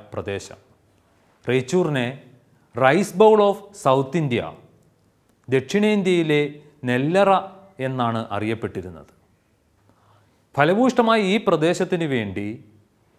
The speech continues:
വിജയനഗര സാമ്രാജ്യവും ബ്രാഹ്മിണി സാമ്രാജ്യവും നിരന്തരമായ യുദ്ധത്തിൽ ഏർപ്പെട്ടിരുന്നു.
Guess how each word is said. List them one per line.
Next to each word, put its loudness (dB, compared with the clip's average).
വിജയനഗര 2
സാമ്രാജ്യവും 0
ബ്രാഹ്മിണി 0
സാമ്രാജ്യവും -2
നിരന്തരമായ 0
യുദ്ധത്തിൽ -4
ഏർപ്പെട്ടിരുന്നു. -12